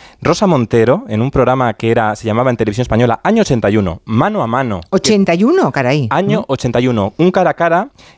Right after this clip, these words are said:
Speaker 1: que presentaba Joaquín María Puyal. ¿Sabes? Joaquín María
Speaker 2: Sí,
Speaker 1: Puyal, que,
Speaker 2: sí.
Speaker 1: que
Speaker 2: Mm.
Speaker 1: hizo, por cierto, hizo la versión en Cataluña, creo, de Un paseo por el tiempo, que
Speaker 2: Sí.
Speaker 1: hiciste tú después, ¿no?
Speaker 2: Un ton por la vida, sí,
Speaker 1: Sí.
Speaker 2: sí, sí.
Speaker 1: Pues,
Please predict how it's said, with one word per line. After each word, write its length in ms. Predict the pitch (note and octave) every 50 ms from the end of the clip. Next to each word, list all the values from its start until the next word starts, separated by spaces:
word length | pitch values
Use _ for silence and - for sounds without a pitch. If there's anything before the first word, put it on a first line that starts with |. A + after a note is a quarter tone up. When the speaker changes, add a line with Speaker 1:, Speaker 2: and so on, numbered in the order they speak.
| _ _ -
Speaker 1:
que 240 | C#3+ C#3+ C3+ C3 -
presentaba 460 | - A#2 B2+ C3 B2 D#3+ E3+ F3+ F3
Joaquín 380 | - - C#3 A#2+ - F#3 F#3+ F#3
María 300 | E3+ C#3+ C3 E3 F3 -
Puyal. 460 | - C3+ A#2+ C#3 D3+ F3+ A3 D4 D#4+ _ _ _ _ _ _ _ _ _
¿Sabes? 300 | - - A3+ C4 - -
Joaquín 280 | - D#3+ D3 D#3+ F3 E3+
María 160 | E3+ - -
Speaker 2:
Sí, 60 | -
Speaker 1:
Puyal, 340 | E3 D#3+ C#3+ D3+ F3 G3+ G3
que, 280 | - C#3+ B2 A#2+ B2 D#3
Speaker 2:
sí. 380 | A3+ C#4+ - - - - -
Speaker 1:
que 100 | D#3 A#2+
Speaker 2:
Mm. 60 | A#2+ C3
Speaker 1:
hizo, 280 | C#3+ - - F3 -
por 100 | - B2+
cierto, 220 | A#2 - - - F#3+
hizo 100 | - G#3+
la 80 | G3+
versión 320 | F3+ D#3 C#3 - F#3 F#3+ F3+
en 100 | E3+ D#3+
Cataluña, 420 | - C#3+ - C#3 C#3 F3 F3+ E3 D3
creo, 160 | - E3+ E3+
de 80 | D3 D#3
Un 60 | D#3
paseo 240 | D#3 C#3+ D#3+ D3+ -
por 100 | D3 C3
el 100 | A#2 A2
tiempo, 320 | - F3+ F#3+ E3+ - A#2+
que 120 | - A#2+
Speaker 2:
Sí. 100 | - B3+
Speaker 1:
hiciste 160 | A3 F#3+ D3 A2+
tú 160 | A2+ C3+ C3
después, 380 | A2+ G#2 - - A2+ G#2+ G#2
¿no? 120 | C#3+ G3 G#3+ -
Speaker 2:
Un 120 | F#3+ G3
ton 140 | F#3 G3 F3
por 80 | F3
la 100 | D3+ D3
vida, 280 | C3+ B2+ B2 C3+ D#3+ F3
sí, 220 | - - C#3+ C3 A#2
Speaker 1:
Sí. 40 | A#2+
Speaker 2:
sí, 120 | - C3 A#2+
sí. 220 | - - A2 A#2 F#3
Speaker 1:
Pues, 320 | D3+ D3+ C#3+ C3+ - -